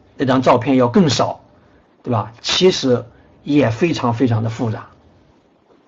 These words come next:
虽然看起来是随手一拍的，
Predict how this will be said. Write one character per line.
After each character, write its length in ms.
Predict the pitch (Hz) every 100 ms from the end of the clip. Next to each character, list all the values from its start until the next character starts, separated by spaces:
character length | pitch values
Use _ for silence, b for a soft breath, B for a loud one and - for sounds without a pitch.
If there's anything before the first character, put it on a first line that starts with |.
| _
虽 260 | - - 226
然 300 | 160 165 - -
看 280 | - - 196 147
起 100 | -
来 140 | 110 123
是 180 | 127
随 220 | 113 143 127
手 180 | 117
一 80 | 110
拍 220 | 110 110
的， 160 | 104